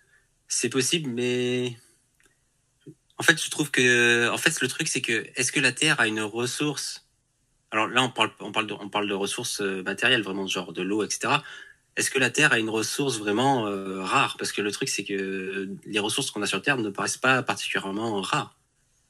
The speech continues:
Bon, après, on pourrait imaginer que ces extraterrestres manquent, euh, vraiment beaucoup de ressources, mais alors, pourquoi est-ce qu'ils n'ont pas commencé des extractions massives de, des ressources de la Terre ? Et le problème, c'est que des extractions massives, il faudrait être visible,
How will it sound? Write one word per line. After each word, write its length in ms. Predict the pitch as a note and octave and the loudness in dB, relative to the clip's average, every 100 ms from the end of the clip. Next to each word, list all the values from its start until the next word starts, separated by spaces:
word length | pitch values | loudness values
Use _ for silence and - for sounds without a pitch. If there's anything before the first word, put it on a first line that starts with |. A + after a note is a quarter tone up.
| _ | _
Bon, 60 | G2 | -2
après, 200 | F#2+ B2 | 0 -2
on 60 | |
pourrait 140 | G#2+ G2 | 2 2
imaginer 320 | G2 G#2+ B2 | 2 2 0
que 60 | - | 0
ces 200 | A2+ G2+ | 0 0
extraterrestres 520 | - G2+ A#2 A2+ G2+ | 0 2 2 2 0
manquent, 300 | G2+ G2 F#2+ | 0 -2 -6
euh, 160 | F2+ F2+ | -8 -8
vraiment 300 | G2 G2+ A#2+ | -2 0 2
beaucoup 280 | G#2 G2 A2+ | -2 -2 0
de 40 | |
ressources, 360 | G2+ C3+ D#3 - | 2 2 0 0
mais 80 | |
alors, 260 | G2 G3+ - - - _ _ - | 0 0 -2 -14 -20 _ _ -8
pourquoi 260 | A2 D3 | -2 2
est-ce 100 | C3+ | 2
qu'ils 120 | - | 2
n'ont 60 | G#2+ | -2
pas 100 | A2 | -2
commencé 320 | A2 G2+ C#3 | 0 2 2
des 240 | B2 G2+ G#2 | 2 2 2
extractions 600 | - G#2+ G#2 - - B2 | 0 0 -2 -2 0 2
massives 440 | A2 - D3 G#2+ G2 - | 0 0 -2 -4 -10 -8
de, 220 | - G3+ | -2 0
des 100 | G#3 | 2
ressources 260 | G#3 - | 2 2
de 60 | G3+ | 2
la 80 | G#3 | 2
Terre ? 280 | F#3 A#2 - - - - _ _ - | 2 0 -2 -14 -18 -20 _ _ -8
Et 40 | |
le 60 | G2 | 0
problème, 200 | A#2+ D3 | 4 4
c'est 140 | - | 2
que 40 | A2+ | 0
des 140 | A2+ | 2
extractions 440 | A2+ A#2 A2 - | 4 4 2 2
massives, 380 | A2 G#2+ - D#3+ | 0 2 2 2
il 100 | A2 | 0
faudrait 400 | - G2+ G2+ C#3 | -2 0 4 6
être 300 | A#2 G2 G2 | 4 2 0
visible, 580 | G2 F#2+ B2+ D3+ F#2+ F2+ | 0 2 0 0 0 -6